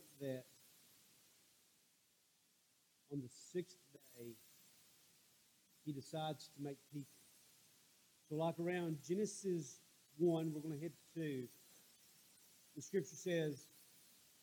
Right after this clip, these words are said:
God says, like he's having a conversation with himself. If you've never noticed this, this is Genesis one twenty-six. We're heading to two. And,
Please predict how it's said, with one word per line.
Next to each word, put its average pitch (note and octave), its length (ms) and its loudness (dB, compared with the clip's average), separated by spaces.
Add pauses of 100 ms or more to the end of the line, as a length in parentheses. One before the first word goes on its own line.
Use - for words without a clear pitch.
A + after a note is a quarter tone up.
(500)
God F#3+ 260 6
says, F3 300 2
like F3 160 -2
he's F3+ 160 -6
having G3 200 0
a D3+ 60 0
conversation E3 800 -4
with D3+ 80 -2
himself. D3 460 -4 (1080)
If - 140 -16
you've C#3+ 80 -2
never D#3+ 180 0
noticed C#3+ 400 -4
this, F#3 220 -2 (680)
this E3+ 140 2
is D#3 60 -8
Genesis D3+ 400 0 (120)
one E3+ 320 2 (440)
twenty-six. E3 520 0
We're C#3 60 -4
heading D#3+ 200 0
to C3 40 0
two. C#3+ 400 0 (1120)
And, C#3 140 0